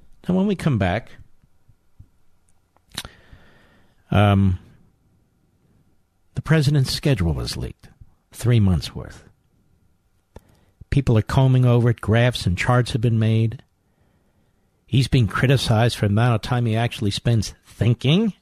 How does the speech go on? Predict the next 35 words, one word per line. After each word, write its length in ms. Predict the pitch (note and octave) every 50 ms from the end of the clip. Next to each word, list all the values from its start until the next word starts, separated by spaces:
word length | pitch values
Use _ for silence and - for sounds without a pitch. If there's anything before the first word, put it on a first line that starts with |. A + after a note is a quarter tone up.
| - -
and 120 | F2+ F#2
talking 440 | - - A#2+ A2+ A#2 - C3+ C3+ B2+
to 80 | C3+
people 580 | A#2+ - - D3 D#3+ D#3+ - A3 G#3+ B3 A3+ _ _ _ -
and 160 | D#2+ E2 E2+
reading. 520 | F2+ A2+ C3 C#3 D3 F3+ G#3 A#3 A#3+ - _ _ _ _ _ _ _ _ _ _ _ _ _ _ _ _ _ _ _ _ _ _ _ _ _ _ _ _ _ _ _ _ _ - - - - - - - - - - - - - - - -
He 100 | - G2+
controls 460 | G2 - - A2+ - - C3+ B2 B2
his 120 | A#2 G#2+ G#2+
own 180 | B2+ C3 B2
schedule. 500 | A#2 - - - G2 F2+ E2 E2 D2 C#2 - _ _ _ _ - _ _ _ _ _ _ _ _ _ _ _ _ _ _ _ _ _ _ _ _ _ _ _ _ _ _ _ _ _ _ _ _ _ _ _ _ _ -
That's 200 | - G#2+ - -
a 40 | A#2
good 240 | G2 - A#2+ A#2 A2
thing. 300 | - - G#2+ F2+ E2 G2+
But 120 | - C3 B2+
is 100 | C3+ B2
that 200 | D#3 F#3 F#3 -
the 180 | F#3 E3 E3+
issue? 260 | F#3 F3+ - A3 A3 A3 _ _ _ _ _ _ _ _ _ _ _ _ _ _ _ _ _ _ _ _ _ _ _ _ _ _ _ _ _ _ _ _ _ _ _ _ _ _ _ _ _ _ _ _ _ _ _ _ _ _ _ _ _ _ _ _ _ _ _ _ _ _ _ -
This 140 | F3 F#3+
president 460 | - - F#3+ F#3 E3 D#3 F3 E3 D#3 C#3+
has 180 | D3+ D3 C3
an 60 | B2+
enormous 440 | C3 B2 B2+ C#3 C#3+ C#3 C3+ A#2+ -
amount 360 | C#3 B2+ C3 C3 B2+ B2+ B2+ -
of, 320 | - B2 A#2+ A2+ G#2 G#2 A#2
uh, 200 | A2+ A2 G#2+ G#2
has 260 | - - C3 G#2 -
had 300 | - B2+ C3 B2 A2 A2+
an 80 | A2+
enormous 440 | G#2+ G#2+ G#2+ A2 G#2+ G#2+ G#2+ G#2 -
amount 220 | A2+ G#2+ G#2+ G#2+ G#2+
of 80 | G2
disloyalty. 880 | G2+ G2+ - - G#2 G2+ A2 A#2 A2+ F#2 E2 - - - F2 E2+ F2